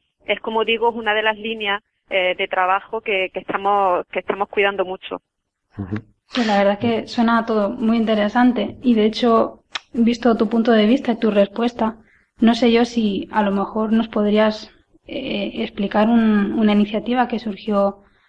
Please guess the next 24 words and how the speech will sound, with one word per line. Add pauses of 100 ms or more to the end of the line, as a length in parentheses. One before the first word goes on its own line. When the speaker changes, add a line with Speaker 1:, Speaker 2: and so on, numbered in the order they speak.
(180)
Speaker 3:
de
parte
vuestra
en
el
Parlamento
Europeo.
Imagino
que
a
lo
mejor
es
el
momento
en
que
ya
podéis
hacer
un
poco
de
autocrítica.